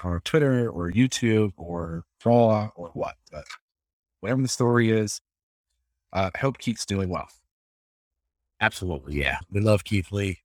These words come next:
Speaker 2: We wanna see more of him. Hopefully, uh, he's back full time and we can get this all out of the way.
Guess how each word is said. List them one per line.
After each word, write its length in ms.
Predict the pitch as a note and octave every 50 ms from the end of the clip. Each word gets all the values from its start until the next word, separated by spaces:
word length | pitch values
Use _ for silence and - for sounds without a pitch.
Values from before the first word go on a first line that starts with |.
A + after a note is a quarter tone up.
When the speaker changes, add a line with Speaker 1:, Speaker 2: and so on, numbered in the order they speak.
| _ _ -
Speaker 2:
We 80 | E2
wanna 180 | F2 F2+ F2 F2+
see 160 | - - F#2+
more 300 | F#2 F2+ F2 F2 F2 F2+
of 100 | F2 D#2
him. 140 | E2+ E2+ E2+ - - _ _ _ _ _ _ _ _ _ _ _ _ _ _ _
Hopefully, 540 | F#2+ F#2+ - - - F#2 F2+ E2 D#2+ D#2+ D#2+
uh, 200 | - - D#2+ - - _ _ _ _ _ _ _ _ _ _ _
he's 160 | E2 D#2+ -
back 300 | - A2+ G#2 G2+ - -
full 180 | - - F2+
time 440 | E2+ - - F#2 F2 F2 F2+ F2+ F2+
and 200 | E2 D2+ D#2 D2+ - _ _ _ _
we 100 | F2+ F2
can 200 | - - D#2+ D#2+
get 160 | E2 F#2+ F2
this 160 | - D#2+ -
all 160 | F#2 E2 D#2+ D#2+
out 100 | D#2 D2
of 120 | - D2+
the 40 | C#2+
way. 200 | C2 A#1+ - -